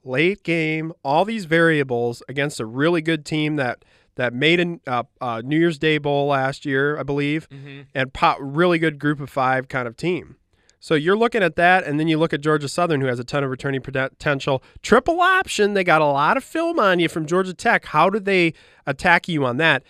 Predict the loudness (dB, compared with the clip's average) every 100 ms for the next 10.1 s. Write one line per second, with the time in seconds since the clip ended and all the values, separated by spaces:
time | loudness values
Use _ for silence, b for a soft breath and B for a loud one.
0 | b b -2 2 2 0 -8 -6 -2 0
1 | 0 -2 -4 -4 -4 -6 -6 -4 -4 -6
2 | _ -6 -4 -6 -10 -20 -20 _ b b
3 | b b b -6 2 2 2 0 0 2
4 | 2 2 0 0 0 0 -2 -6 -4 -2
5 | 0 0 -2 0 2 0 0 0 0 -4
6 | -10 b b -10 -6 -4 -2 -2 0 2
7 | 0 0 -2 -2 -6 -4 0 0 2 0
8 | 0 b b b b b 2 2 2 0
9 | 0 2 2 2 0 -2 -2 -2 -2 -2